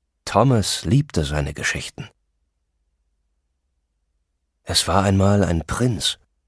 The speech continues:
der trug eine Krone aus Eberesche, die ihn vor allem Leid beschützen sollte.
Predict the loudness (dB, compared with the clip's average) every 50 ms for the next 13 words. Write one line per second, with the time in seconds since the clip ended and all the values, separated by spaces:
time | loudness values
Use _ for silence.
0 | _ _ _ _ _ _ -10 -10 -6 -2 0 2 2 2 0 0 0 0 0 -2
1 | -2 2 4 4 6 6 6 6 4 2 2 0 -2 -2 0 2 2 4 4 2
2 | 2 0 -2 -2 -2 -2 -2 -4 -6 -8 _ _ _ _ _ _ _ _ _ -2
3 | 0 0 2 2 2 2 0 2 2 4 4 4 4 4 2 2 2 4 2 2
4 | 2 0 -2 -2 -2 -2 0 -2 -2 -2 0 0 0 0 -2 -2 -4 -6 -8 -10
5 | -12